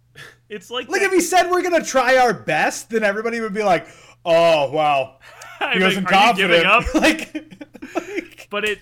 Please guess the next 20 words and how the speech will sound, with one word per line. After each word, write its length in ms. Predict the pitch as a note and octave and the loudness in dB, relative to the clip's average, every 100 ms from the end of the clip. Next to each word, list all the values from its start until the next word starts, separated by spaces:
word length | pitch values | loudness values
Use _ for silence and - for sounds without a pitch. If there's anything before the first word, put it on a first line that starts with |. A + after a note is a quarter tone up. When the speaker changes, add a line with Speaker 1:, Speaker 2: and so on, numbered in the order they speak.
| _ | _
Speaker 1:
it 80 | G3 | -8
reminds 420 | G#3 G3 G3+ A3 | -8 -8 -12 -12
me 60 | A#3+ | -16
of, 80 | |
like, 160 | G3+ E3+ E3+ | -12 -12 -10
uh, 300 | D#3+ D#3 C#3+ D#3+ | -10 -10 -12 _
there's, 340 | D#3+ E3 D#3 | -12 -10 -12
like, 220 | D#3+ D3+ | -12 -12
that 220 | D#3 C#3 _ | -12 -14 _
kid 440 | C3 C3 D3 D#3+ _ _ _ _ _ _ _ _ | -14 -12 -12 -14 _ _ _ _ _ _ _ _
in, 400 | C3+ C3+ C3 B2 _ _ | -14 -12 -14 -20 _ _
in, 180 | C3+ C3+ | -16 -14
like, 400 | B2+ B2 A#2 _ _ _ _ _ | -14 -14 -14 _ _ _ _ _
school, 520 | - - C3 C3 C#3 C#3 | -20 -20 -18 -16 -14 -14
you 120 | C#3 | -14
know, 240 | C3+ C3+ | -12 -12
where 240 | C3 B2+ A#2+ | -12 -12 -12
they're 140 | A2+ | -14
like, 240 | A2+ A2 | -14 -16
uh, 260 | A2 G#2+ G#2+ | -18 -18 -20